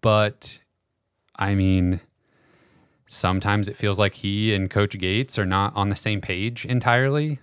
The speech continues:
That's reading a lot into that, thinking that that would be something that he would leave over, but I don't know.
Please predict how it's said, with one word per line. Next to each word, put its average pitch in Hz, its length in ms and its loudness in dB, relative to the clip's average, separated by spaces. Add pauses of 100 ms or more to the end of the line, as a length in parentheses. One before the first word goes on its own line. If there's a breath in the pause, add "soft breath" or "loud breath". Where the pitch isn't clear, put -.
That's 90 340 -8 (600 soft breath)
reading 110 280 4
a 101 80 2
lot 101 200 6
into 98 200 -2
that, 95 200 2
thinking 95 320 -2
that 90 160 -4
that 92 160 0
would 92 160 -6
be 85 360 -4 (440)
something 92 420 -2
that 87 160 -4
he 95 140 -4
would 87 120 -6
leave 95 320 -4
over, 82 400 -6 (140)
but 87 280 -2 (280)
I 107 100 4
don't 95 80 -2
know. 76 160 -8